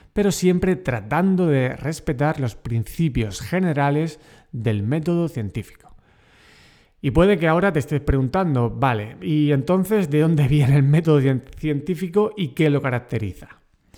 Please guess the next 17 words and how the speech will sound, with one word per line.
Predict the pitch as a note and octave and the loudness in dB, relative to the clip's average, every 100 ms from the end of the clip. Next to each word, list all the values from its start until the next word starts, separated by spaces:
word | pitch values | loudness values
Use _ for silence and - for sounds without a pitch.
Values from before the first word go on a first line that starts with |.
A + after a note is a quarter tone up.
| _ _ - - - | _ _ -20 -12 -4
Para | C3+ B2 - | -2 -2 -4
responder | - D3+ A#2+ - C3+ D#3+ F#3+ | -4 -4 -4 -2 0 0 0
a | D#3+ | 0
estas | B2+ C3 A2+ | -4 -8 -4
dudas | F3+ E3 F#3 E3+ | 0 0 -2 -4
voy | B2+ D3 F3 | -2 0 0
a | D#3+ | 0
leer | B2+ B2+ C3 | 0 -2 -2
un | E3 | -4
extracto | D#3+ - D#3+ F3 F3+ - D#3 G3 | -6 -8 -6 -6 -6 -4 -4 -4
del | B2+ B2 B2+ | -2 0 2
libro | E3 F3 E3+ | 0 0 0
de | C3+ | 0
Laura | C3 D#3 C#3+ A2+ | 0 -2 -2 -4
Quintanilla | B2 A#2+ A#2 B2 F3+ F#3 G3+ G#3 - - _ | -4 -4 -4 -4 -2 -2 -4 -6 -16 -20 _
y | F#3+ | -8
colaboradores. | E3+ C#3 B2 A2+ A2+ A#2 F#2+ F2 - | -2 0 0 0 0 -2 -4 -10 -18